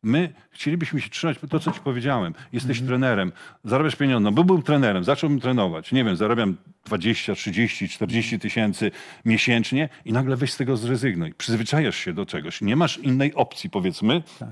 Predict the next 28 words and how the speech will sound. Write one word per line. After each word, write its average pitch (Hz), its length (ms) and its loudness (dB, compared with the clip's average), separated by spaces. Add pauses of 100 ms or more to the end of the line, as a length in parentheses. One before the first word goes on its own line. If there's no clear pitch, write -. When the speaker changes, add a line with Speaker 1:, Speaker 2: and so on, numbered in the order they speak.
Speaker 1:
Jeżeli 117 300 2
ktoś 131 180 2
by 110 80 2
nie 113 100 4
miał 104 200 2
innej 107 240 4
opcji, 160 340 -2 (320)
no 107 100 -4
to 147 100 -2
trzymasz 151 360 0
się - 160 -4
tego. 78 320 -8 (240)
I 123 80 -6
tak - 260 -2
jest, 170 220 2
i 151 80 -10
tak 151 240 -2
idziesz. 113 240 0
I - 40 -12
ten 147 220 2
czas - 460 0
mija, 147 380 4 (280)
nawet 120 280 -2
nie 147 100 6
masz 147 240 0
zamiaru 123 500 0
się 113 180 -2
zastanowić, 110 680 -2